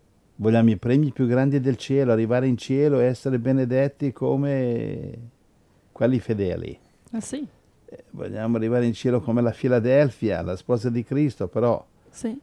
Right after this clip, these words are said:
Speaker 2: sì.
Speaker 1: sul mondo viviamo come la Laodicea. In cielo vogliamo essere Filadelfia. Non funzionerà.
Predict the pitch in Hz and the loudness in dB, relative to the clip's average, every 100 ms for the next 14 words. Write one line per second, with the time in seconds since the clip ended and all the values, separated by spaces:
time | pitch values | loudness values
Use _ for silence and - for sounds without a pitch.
0 | - - 190 113 113 117 123 131 104 98 | -18 -18 -6 2 6 6 6 4 0 -2
1 | 92 95 110 98 92 87 87 82 85 - | -2 -2 -4 -4 -4 -2 -4 -6 -10 -8
2 | 95 - - _ _ _ _ _ - 98 | -8 -10 -20 _ _ _ _ _ -12 -10
3 | - 101 98 90 87 85 92 85 90 87 | -6 -4 -4 -4 -6 -8 -10 -8 -6 -6
4 | - _ - - - _ _ _ 98 82 | -10 _ -20 -20 -20 _ _ _ -20 -18
5 | 80 85 90 104 | -14 -8 -4 -4